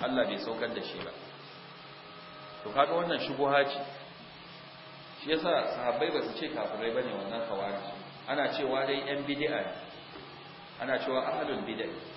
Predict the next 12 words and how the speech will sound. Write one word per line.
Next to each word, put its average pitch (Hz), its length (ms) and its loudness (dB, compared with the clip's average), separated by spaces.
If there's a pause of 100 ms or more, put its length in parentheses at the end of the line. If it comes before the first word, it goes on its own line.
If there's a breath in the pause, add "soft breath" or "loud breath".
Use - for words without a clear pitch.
(920)
Ma'ana 127 520 2 (580)
suna 156 440 2
nan 113 180 0
yan 135 160 0
bid'a 139 320 0
ne. 92 80 -2 (1400)
Amma 120 160 2
su 139 120 -2
suka - 220 -2
kashe 127 320 0
Aliyu 120 340 2
dan 123 160 2